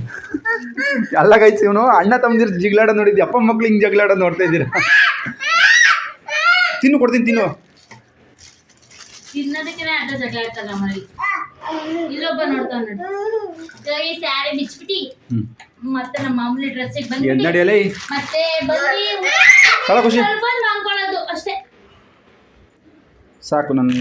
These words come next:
Speaker 1: ಮಗ ಖುಷಿ ಅಂದ್ರೆ ಖುಷಿ. ಬನ್ನಿ ಒಂದು ಇದು ರೀಲ್ಸ್ ಮಾಡೋಣ. ಅಲ್ಲ,
Speaker 2: ಸಣ್ಣ ಆಗಿದೆ.
Speaker 1: ಒಗಟು ಕೇಳ್ತೀನಿ.
Speaker 2: ಸಣ್ಣ ಆಗಿದೆ.
Speaker 1: ಓ, ಸೂಪರ್ ಸಣ್ಣ ಆಗಿದೆಯಾ? ಏಯ್, ಇಲ್ಲ, ಹೊಡೆದ್ಬಿಟ್ಟೇನೆ ಇವಾಗ.
Speaker 2: ತುಂಬಾ ದಪ್ಪ ಕಾಣ್ತಾ ಇದೀನಿ.
Speaker 1: ಹ್ಮ್.
Speaker 2: ಕಾವ್ಯಕ್ಕನ ಮದ್ವೆಲಿ ಸ್ಯಾರಿಲಿ.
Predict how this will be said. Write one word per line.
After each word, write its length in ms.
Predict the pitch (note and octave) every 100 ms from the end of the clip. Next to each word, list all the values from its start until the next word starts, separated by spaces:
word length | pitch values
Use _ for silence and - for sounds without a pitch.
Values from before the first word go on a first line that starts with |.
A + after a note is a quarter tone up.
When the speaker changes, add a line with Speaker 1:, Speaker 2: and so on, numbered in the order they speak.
| C3
Speaker 1:
ಮಗ 140 | C#3+ G#3+ G3+
ಖುಷಿ 240 | F3+ E3+ A3+
ಅಂದ್ರೆ 200 | A3 A#3 A3+
ಖುಷಿ. 220 | E3 E3+ F3 - _ _ G4+ -
ಬನ್ನಿ 180 | F#3+ B3+
ಒಂದು 200 | A3 F#3
ಇದು 180 | F3 D3 B2
ರೀಲ್ಸ್ 220 | E3+ G3+
ಮಾಡೋಣ. 180 | F3+ C3+
ಅಲ್ಲ, 100 | A#2
Speaker 2:
ಸಣ್ಣ 260 | A#2+ G#2+ -
ಆಗಿದೆ. 240 | - - C3+
Speaker 1:
ಒಗಟು 180 | E3+ E3
ಕೇಳ್ತೀನಿ. 260 | E3 D#3 B2 - - - -
Speaker 2:
ಸಣ್ಣ 140 | - C#5
ಆಗಿದೆ. 260 | - - B2+
Speaker 1:
ಓ, 100 | C3+ C3+
ಸೂಪರ್ 240 | C3+ D3
ಸಣ್ಣ 160 | C3+ C3
ಆಗಿದೆಯಾ? 260 | A#2+ F#5 F5 C#5+ -
ಏಯ್, 120 | E3+ C#3+ -
ಇಲ್ಲ, 120 | E3+ E3 - - - - - - _ _ _ -
ಹೊಡೆದ್ಬಿಟ್ಟೇನೆ 540 | D3 D3+ F3 G3 G3
ಇವಾಗ. 200 | F#3 F3 E3 - _ -
Speaker 2:
ತುಂಬಾ 220 | F4+ F4+ B4 A#4+
ದಪ್ಪ 200 | G4+ G4 G4+
ಕಾಣ್ತಾ 260 | F#4+ F4+ F4
ಇದೀನಿ. 280 | E4+ E4 D#4+
Speaker 1:
ಹ್ಮ್. 360 | B3+ G3+ C#3 C4 -
Speaker 2:
ಕಾವ್ಯಕ್ಕನ 400 | D#4 D#4+ D#4+ E4 D#4
ಮದ್ವೆಲಿ 400 | B3 C#4+ C#4 A#3+ - _ _
ಸ್ಯಾರಿಲಿ. 440 | D#4+ C4+ C#4+ B3+